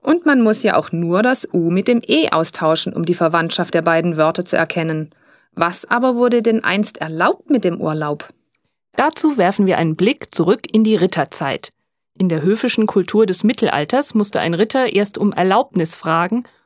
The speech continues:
Speaker 2: um sich von einem Ranghöheren oder von einer Dame entfernen zu dürfen.
Speaker 1: Und genau diese Erlaubnis wurde mit dem Begriff Urlaub bezeichnet, damals noch mit O, U und P am Ende geschrieben.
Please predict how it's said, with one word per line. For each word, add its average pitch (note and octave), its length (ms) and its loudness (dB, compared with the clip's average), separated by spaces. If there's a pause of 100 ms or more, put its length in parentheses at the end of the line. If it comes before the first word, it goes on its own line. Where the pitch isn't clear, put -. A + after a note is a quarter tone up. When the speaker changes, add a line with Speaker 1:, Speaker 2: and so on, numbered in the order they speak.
Speaker 2:
um A3 180 2
sich G3+ 160 -4
von E3+ 140 -2
einem D#3+ 240 -2
Ranghöheren B3 800 0
oder F#3+ 300 2
von F3 160 -4
einer D#3+ 240 -2
Dame D#3+ 460 0
entfernen G#3+ 540 0
zu - 140 -8
dürfen. E3 480 -8 (340)
Speaker 1:
Und F#3 220 0
genau F3+ 400 2
diese B3+ 400 0
Erlaubnis F#3 640 0
wurde A3 200 4
mit F#3+ 180 0
dem F3 120 -2
Begriff F#3+ 480 -4
Urlaub G#3+ 540 2
bezeichnet, E3 680 -4 (340)
damals A3+ 500 2
noch A#3 160 0
mit A3 160 -2
O, G#3 180 4
U B3 140 2
und A#3 220 2
P C4+ 260 2
am - 140 0
Ende D#3+ 240 -2
geschrieben. D#3 540 -4